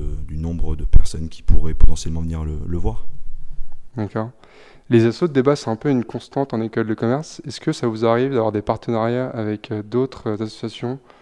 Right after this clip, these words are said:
Speaker 2: Mardi de l'Essec ou
Speaker 1: Oui, en soi, euh, c'est toujours possible. On a, euh, un pôle, euh, donc, euh,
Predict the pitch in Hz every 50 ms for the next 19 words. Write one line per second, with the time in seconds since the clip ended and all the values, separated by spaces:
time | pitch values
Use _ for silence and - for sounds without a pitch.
0 | _ _ _ _ _ - 104 98 104 101 101 98 104 104 101 - - - 107 107
1 | 110 113 - _ - 113 110 110 110 113 - - - - - - - - - -
2 | - - - - - - - - - - - - - - - - - - - -
3 | - - - - 95 101 - 120 120 117 104 98 95 - - 107 107 107 101 98
4 | 95 90 87 87 87 85 85 - - - 87 - - - - 101 92 - - -
5 | - - - 107 113 - 92 90 85 85 87 87 85 82 82 82 80 80 82 82
6 | 82 80 76 - - - 101 92 87 85 80 80 80 80 80 80 - - - 82
7 | 80 80 80 78 78 76